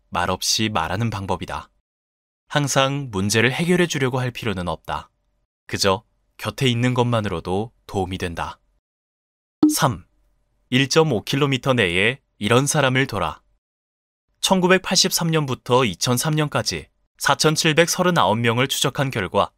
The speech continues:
행복한 친구가 일점오 킬로미터 안에 있으면 자기도 행복할 가능성이 이십오 퍼센트 증가했다. 감정은 관계를 세 번 건너뛸 때까지 퍼져나간다.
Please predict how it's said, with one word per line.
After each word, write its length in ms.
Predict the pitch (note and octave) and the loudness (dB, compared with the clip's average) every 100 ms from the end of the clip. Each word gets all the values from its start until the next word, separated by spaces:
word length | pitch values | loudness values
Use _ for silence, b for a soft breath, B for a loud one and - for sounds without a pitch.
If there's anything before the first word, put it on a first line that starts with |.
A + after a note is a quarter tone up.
| _ _ _ - | _ _ _ -2
행복한 460 | G3 G3 G3 G3 | 2 2 2 0
친구가 540 | F#3 F#3+ E3+ C#3+ C3+ D3 | 2 0 -4 2 4 4
일점오 500 | G2 F#2 C3 A#2+ E2 | 0 -2 -2 -2 -4
킬로미터 420 | - C#3 C#3 - | -2 -2 -2 0
안에 220 | G#2+ F2+ | 0 0
있으면 540 | F#2 - F#2+ G2 A#2+ C3+ _ _ | -2 -4 0 0 0 -4 _ _
자기도 380 | - B2+ B2 C#3+ | -2 0 2 0
행복할 420 | E3 F3+ F3 F#3 | 2 0 2 2
가능성이 800 | E3+ A#2+ A2+ - G2 F2+ G#2 B2+ _ | 2 -2 -2 -2 -2 -2 -4 -4 _
이십오 400 | F#2 - G#2+ E2 | -4 -2 -2 -4
퍼센트 360 | - B2+ C3 C3+ | -4 -4 -2 -4
증가했다. 680 | - G#2 G2+ G2 - D2+ - _ _ _ _ _ _ _ - | -6 -2 -2 -2 -6 -12 -14 _ _ _ _ _ _ _ -4
감정은 680 | A#2 A#2 B2+ B2+ C3 G2+ - | -2 2 2 2 -2 -6 -10
관계를 440 | - A#2+ A#2+ B2+ D3+ | -2 0 2 0 0
세 180 | - | -2
번 200 | F3 F#3 F#3 | 2 2 2
건너뛸 460 | G#2+ A#2+ B2 C3 | 0 0 0 -2
때까지 480 | C3+ - F#2 - G#2+ | -2 0 -2 0 -4
퍼져나간다. 760 | - D3+ C3+ A#2 F#2+ D#2+ D2+ | -4 -4 -4 -4 -6 -8 -12